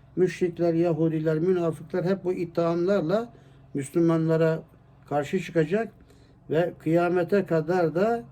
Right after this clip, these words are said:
böyle bir imtihanda devam edeceksiniz demektir ki, لَتَسْمَعُنَّ de de mutlaka işiteceksiniz demek. Yani çaresiz olmadığı bir dönem olmayacak.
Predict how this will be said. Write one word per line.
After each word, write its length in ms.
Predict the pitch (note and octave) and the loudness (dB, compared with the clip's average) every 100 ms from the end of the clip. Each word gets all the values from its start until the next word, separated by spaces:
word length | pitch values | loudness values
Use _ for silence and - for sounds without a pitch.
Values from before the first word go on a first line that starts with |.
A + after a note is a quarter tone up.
| - - - - - | -20 -20 -20 -6 2
böyle 380 | G3 F#3+ E3+ | 4 4 2
bir 200 | E3 E3+ | 0 0
imtihanda 880 | E3 D#3+ D#3 D3+ D3+ D#3+ E3 G3+ E3+ | 0 -2 -2 -4 -2 -2 0 -2 2
devam 380 | D#3+ E3+ F3 E3+ | 2 4 2 -2
edeceksiniz 800 | D3+ D#3 D3+ D#3+ - D3+ C3+ C3+ | -2 -4 -4 -6 -6 -6 -4 -4
demektir 520 | C3+ C#3+ C3 F#3 D3 | -2 -4 -2 -2 2
ki, 220 | F3+ G3+ - - - - - - | 0 0 -6 -20 -20 -20 -20 -4
لَتَسْمَعُنَّ 1700 | D3+ E3 - - - - E3 E3 - F3 F3 F3 G3+ G#3 F#3 E3 E3 | -2 -2 -4 -20 -20 -4 -2 -2 -4 -2 0 0 2 2 2 0 0
de 120 | F#3+ | 0
de 80 | G3+ | 0
mutlaka 720 | E3 G3+ - - E3 D#3+ E3 | 0 -2 -4 -4 -4 -2 -4
işiteceksiniz 960 | E3 D#3+ D#3 C#3+ C3 C3+ - C3 B2 A#2 | -4 -10 -6 -4 -4 -8 -8 -8 -8 -6
demek. 300 | A#2+ B2 - | -6 -6 -6
Yani 300 | D#3 D3+ C#3 | -6 -4 -6
çaresiz 720 | - F#3 F#3+ E3 F#3+ E3+ - - - - - - - | -2 0 2 0 0 -2 -4 -20 -20 -20 -20 -20 0
olmadığı 800 | G3 A#3+ A3+ F#3+ E3+ F3+ A#3 G3+ | 4 4 6 2 6 4 4 2
bir 260 | F#3+ G3 E3 | 4 4 4
dönem 420 | F#3 G3+ A#3+ A#3 | 2 2 0 -2
olmayacak. 760 | G3+ A3 A3 F#3 D3+ C3 C3 | 2 2 4 2 2 0 -4